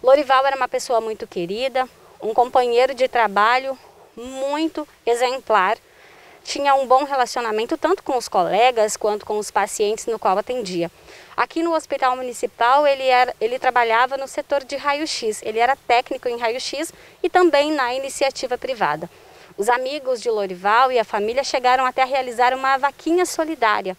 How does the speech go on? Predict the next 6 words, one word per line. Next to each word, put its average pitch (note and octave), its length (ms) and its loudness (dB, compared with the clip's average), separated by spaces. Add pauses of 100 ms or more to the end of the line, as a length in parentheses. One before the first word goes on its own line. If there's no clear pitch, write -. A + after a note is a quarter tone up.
(500)
para A#3+ 140 0
a C4 40 -2
compra D#4 360 -2
de C4+ 100 -8
um C#4 160 -6
medicamento C4+ 840 -4